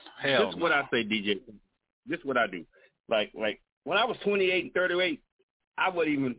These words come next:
Speaker 2: I was a little less serious about relationships.
Speaker 1: <clears throat>
Speaker 2: Man, I'm, I'm forty-eight. So my thing is, is when I meet somebody in person or online,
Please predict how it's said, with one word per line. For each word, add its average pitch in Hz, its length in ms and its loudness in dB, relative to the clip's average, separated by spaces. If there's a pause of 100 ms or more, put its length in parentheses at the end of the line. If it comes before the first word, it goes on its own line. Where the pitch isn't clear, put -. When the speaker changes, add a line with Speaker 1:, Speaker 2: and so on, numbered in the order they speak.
(100)
Speaker 2:
I 147 120 2
was 151 180 -2
a 120 60 -4
little 131 260 0
less 120 160 2 (160)
serious 120 340 -2
about 95 300 -4
relationships. 131 640 -2 (100)
Speaker 1:
<clears throat> - 100 -18
Speaker 2:
Man, 117 180 2
I'm, 135 120 0 (560)
I'm 143 120 -2
forty-eight. 113 560 0 (460)
So 123 120 2
my 135 280 2
thing 143 420 2
is, 113 260 0
is 104 160 -8
when 117 140 -2
I 147 120 4
meet 139 260 -2
somebody 113 500 0
in 104 100 -4
person 147 380 -2
or - 140 -4
online, 107 600 0